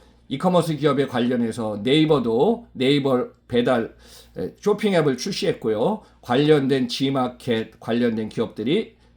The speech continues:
이제 마음 놓고 물량을 금요일 날, 토요일 날 주문을 받아서 판매할 수 있는 시장이 지금 되고 있습니다.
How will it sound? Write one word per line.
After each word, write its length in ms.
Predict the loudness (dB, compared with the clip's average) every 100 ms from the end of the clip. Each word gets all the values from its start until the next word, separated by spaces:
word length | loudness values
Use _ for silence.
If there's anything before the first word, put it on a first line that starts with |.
| _ -10
이제 300 | -4 -4 -4
마음 340 | 2 6 6 4
놓고 580 | 2 0 0 0 -4 _ -4
물량을 580 | 0 2 2 0 -4 -8 _ _ _ -4
금요일 380 | 0 2 2
날, 300 | 4 4 4
토요일 320 | 2 0 2 0
날 280 | 0 -4 -12 _ _ _ -8
주문을 400 | -2 2 2 2
받아서 720 | 2 0 -2 -2 0 0 -2
판매할 380 | 0 2 2 2
수 120 | -2
있는 240 | -4 -4
시장이 460 | -4 -4 -4 -4 -4
지금 180 | -8 -8
되고 220 | -6 -6
있습니다. 460 | -8 -12 -12 -14